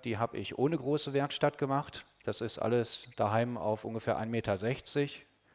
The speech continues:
Platz entstanden. Ähm, man braucht ein bisschen mechanisches Werkzeug. Da reicht übrigens ein Akkuschrauber, Gewindeschrauber, ein paar gute Bohrer,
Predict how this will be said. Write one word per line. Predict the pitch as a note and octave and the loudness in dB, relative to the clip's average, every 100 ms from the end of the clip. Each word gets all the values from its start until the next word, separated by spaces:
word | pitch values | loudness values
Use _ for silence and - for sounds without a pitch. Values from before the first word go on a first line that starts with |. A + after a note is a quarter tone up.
| - - _ _ _ _ - | -20 -20 _ _ _ _ -2
Platz | A2+ G#2+ - - - | 2 2 0 -8 -8
entstanden. | - B2+ - A#2+ B2 C3 C3 B2+ - _ _ _ _ _ _ _ _ - | -8 -6 0 0 2 -2 -8 -12 -20 _ _ _ _ _ _ _ _ -4
Ähm, | G#2+ G#2+ G#2+ G#2+ A2 - _ _ - | 2 2 2 -4 -12 -18 _ _ -6
man | G#2 G2+ | -6 0
braucht | G#2 A#2 | 2 2
ein | A2+ | 2
bisschen | A#2 - A#2+ | 0 0 0
mechanisches | A2 A2+ A2+ G#2+ A2 G#2+ | 2 0 0 -2 -2 4
Werkzeug. | A2 C3 - A#2 A#2+ G#2+ | 4 4 0 2 2 2
Da | G#2+ | 2
reicht | G#2 A2+ A#2+ | 4 4 2
übrigens | A2+ A2+ A2+ A2+ - | -2 0 0 0 -8
ein | G#2+ | -2
Akkuschrauber, | A#2+ - C3+ - B2+ C3 C3 | 0 0 -2 2 4 6 2
Gewindeschrauber, | G#2+ A2 B2+ A#2+ - A#2 B2 A#2+ A#2 | 2 -2 -2 -4 0 4 4 4 2
ein | G#2+ | -2
paar | A2 | -6
gute | A2+ A#2 A#2 | -4 -4 -2
Bohrer, | G#2 A#2 B2 B2+ B2 | 0 2 4 2 2